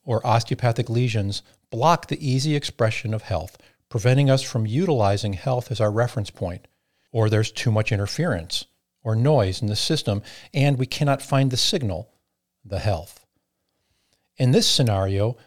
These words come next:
you will first attempt to find health as a discrete phenomenon and then identify a dysfunction,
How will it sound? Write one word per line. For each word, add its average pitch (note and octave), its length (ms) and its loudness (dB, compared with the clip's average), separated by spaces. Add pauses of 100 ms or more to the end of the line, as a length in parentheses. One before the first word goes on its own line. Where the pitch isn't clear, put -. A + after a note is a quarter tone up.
(120)
you C#3 120 0
will D3 80 2
first G#3+ 380 -2
attempt C#3+ 440 -2
to - 80 -8
find E3+ 400 -2
health F2+ 380 -6 (100)
as B2+ 160 0
a B2+ 60 0
discrete C3 500 -2
phenomenon G2+ 640 -2 (240)
and C3+ 140 0
then C3+ 80 4
identify C3 640 2
a G#2+ 80 2
dysfunction, G#2+ 760 -4